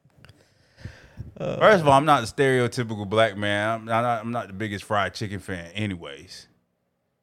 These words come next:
Speaker 2: Not with bones in it anyway. Well, although lately, 'cause I'm on this restrictive diet still, fucking buffalo wings is my shit. That's my treat. Like, once a month is,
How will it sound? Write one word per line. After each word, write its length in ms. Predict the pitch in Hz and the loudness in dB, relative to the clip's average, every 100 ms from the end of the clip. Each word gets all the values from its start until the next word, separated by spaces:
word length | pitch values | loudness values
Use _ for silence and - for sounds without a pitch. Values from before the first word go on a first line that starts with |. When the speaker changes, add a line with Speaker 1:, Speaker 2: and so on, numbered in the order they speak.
| - | -2
Speaker 2:
Not 220 | 175 165 | 0 0
with 140 | 113 | 0
bones 440 | 90 101 98 85 82 | 0 0 -2 -8 -16
in 160 | 78 | -18
it 100 | 76 82 | -20 -20
anyway. 340 | 80 78 76 _ _ | -20 -20 -20 _ _
Well, 140 | 113 127 | 0 4
although 440 | 143 151 139 110 - _ _ _ | 6 6 4 2 -8 _ _ _
lately, 560 | 127 147 117 101 95 107 127 _ _ _ _ _ _ | 2 2 0 -4 -4 -12 -20 _ _ _ _ _ _
'cause 140 | - 123 | -4 -2
I'm 140 | 117 | 0
on 100 | 120 117 | -4 -4
this 160 | 110 | -6
restrictive 760 | 110 - 131 120 107 101 101 98 _ _ _ | -8 -8 -6 -6 -6 -6 -6 -10 _ _ _
diet 400 | 117 127 98 - | -2 -2 -4 -12
still, 480 | - 87 82 85 _ _ _ _ _ _ _ _ _ _ _ _ _ _ _ _ _ - 92 | -14 -14 -12 -16 _ _ _ _ _ _ _ _ _ _ _ _ _ _ _ _ _ -20 -20
fucking 500 | - 104 92 85 82 | -6 -6 -6 -14 -8
buffalo 400 | 92 139 117 90 | 2 2 2 -4
wings 480 | 87 85 85 85 98 | -6 -12 -18 -18 -18
is 140 | 85 | -14
my 140 | 87 | -14
shit. 440 | 82 - 120 117 80 _ _ _ _ | -14 -8 -4 -4 -6 _ _ _ _
That's 160 | 104 127 | -6 -2
my 140 | 113 | -2
treat. 380 | - - 131 107 _ | -2 0 0 -2 _
Like, 220 | 85 82 | -12 -10
once 260 | 92 95 - | -8 -8 -8
a 40 | 95 | -8
month 300 | 95 87 - _ | -6 -10 -16 _
is, 420 | 87 87 - - | -16 -14 -18 -20